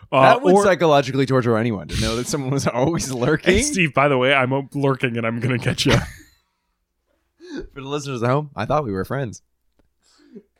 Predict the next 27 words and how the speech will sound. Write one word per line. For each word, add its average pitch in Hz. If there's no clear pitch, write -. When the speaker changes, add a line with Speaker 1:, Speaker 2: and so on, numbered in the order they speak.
Speaker 1:
Um, 147
and, 160
and, 156
uh, 143
eh, 143
Nick 156
Nolte, 156
again, 120
Nick 127
Nolte 120
has 117
a 110
family, 139
and 110
I 107
think 117
Robert 110
De 113
Niro 107
goes 104
after 113
them, 110
maybe 127
leers 135
at 139
the 117
daughter. 117